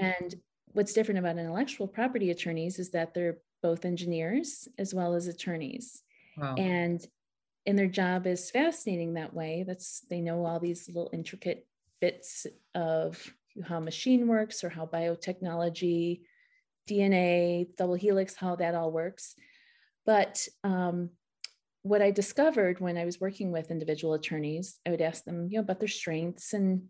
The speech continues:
Speaker 1: weaknesses and where they saw opportunity to, to improve their client relationships or to even get more clients. Um, I remember posing a question to, to one attorney one time. I said,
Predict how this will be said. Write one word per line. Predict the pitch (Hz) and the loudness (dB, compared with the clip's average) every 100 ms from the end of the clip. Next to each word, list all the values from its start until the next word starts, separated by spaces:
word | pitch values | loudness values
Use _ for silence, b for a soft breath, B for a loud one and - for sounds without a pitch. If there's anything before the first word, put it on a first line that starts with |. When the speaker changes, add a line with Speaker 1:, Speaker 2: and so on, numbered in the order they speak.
| _ | _
Speaker 1:
weaknesses | 185 185 180 175 170 165 165 170 175 | -2 0 -2 -2 0 2 2 0 -4
and | - - - - b b b b b b | -10 -10 -10 -12 b b b b b b
where | - 202 | 6 8
they | 196 | 8
saw | 190 190 | 4 2
opportunity | 170 180 190 - 190 180 180 180 185 | 2 0 -2 0 2 2 2 0 -2
to, | - 170 165 160 185 _ _ _ | -4 -2 -2 -4 -10 _ _ _
to | - | -2
improve | 175 175 175 | 0 2 0
their | 170 | 0
client | 170 170 165 | -2 -4 -2
relationships | 170 160 156 180 170 202 202 | 2 2 2 -2 -2 -4 -2
or | 190 | -4
to | 170 | -2
even | 165 165 | -4 -2
get | 165 262 262 - | 0 0 -2 -6
more | 170 | -6
clients. | - 165 156 - - - b b b b b - - - | -4 -4 -4 -6 -10 -14 b b b b b -20 -18 -10
Um, | 190 170 175 - _ _ _ _ _ _ _ _ - | -6 -6 -6 -10 _ _ _ _ _ _ _ _ 4
I | |
remember | 226 233 240 | 6 8 6
posing | - 220 220 214 | 4 4 4 2
a | 202 | -2
question | - 196 - - 185 185 - | 0 -2 -2 -2 -2 -2 -2
to, | - 190 175 170 165 - _ - | 2 4 4 2 -2 -8 _ -4
to | 196 | 0
one | 202 208 | 2 2
attorney | 208 - 170 160 160 247 254 - _ _ _ - | 0 -4 -4 -4 0 -2 -2 -10 _ _ _ -8
one | 180 | -6
time. | - 160 165 | -4 -4 -4
I | |
said, | 175 185 165 165 | -2 2 4 2